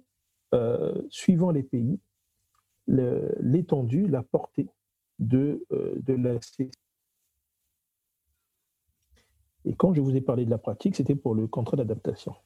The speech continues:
Un bon éditeur, un bon éditeur insère toujours une annexe pour avoir,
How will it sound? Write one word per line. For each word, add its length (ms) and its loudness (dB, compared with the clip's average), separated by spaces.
Un 100 2
bon 260 4
éditeur, 540 0
un 60 0
bon 180 6
éditeur 600 -2
insère 420 2
toujours 600 -2
une 140 6
annexe 520 -4
pour 160 4
avoir, 500 -2